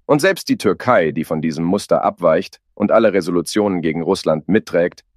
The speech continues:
baut ihre wirtschaftlichen Beziehungen zu Russland weiter aus. Dazu gehört auch die Lieferung von militärisch nutzbaren Gütern, wodurch die außenpolitische Haltung Ankaras durchaus als heuchlerisch und opportunistisch beschrieben werden kann.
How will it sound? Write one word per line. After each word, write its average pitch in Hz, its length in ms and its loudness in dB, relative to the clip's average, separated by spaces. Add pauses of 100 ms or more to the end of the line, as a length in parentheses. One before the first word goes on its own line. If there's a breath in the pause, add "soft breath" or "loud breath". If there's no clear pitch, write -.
(320)
baut 175 260 2
ihre 98 260 0
wirtschaftlichen 90 640 0
Beziehungen 82 560 -2
zu 87 140 -4
Russland 82 500 -4
weiter 76 320 0
aus. - 320 -8 (720)
Dazu 82 320 0
gehört 78 280 0
auch 82 120 2
die 85 100 -6
Lieferung 82 540 -2
von 78 220 -6
militärisch 78 600 -2
nutzbaren 78 560 -2
Gütern, 76 640 -4
wodurch 80 400 -4
die 78 120 -4
außenpolitische 80 680 -4
Haltung 78 320 -2
Ankaras 78 760 -6
durchaus 85 840 -2
als 76 300 -6
heuchlerisch 90 600 -2
und 73 300 -10
opportunistisch 92 720 -4
beschrieben 80 420 -6
werden 71 240 -8
kann. 67 300 -10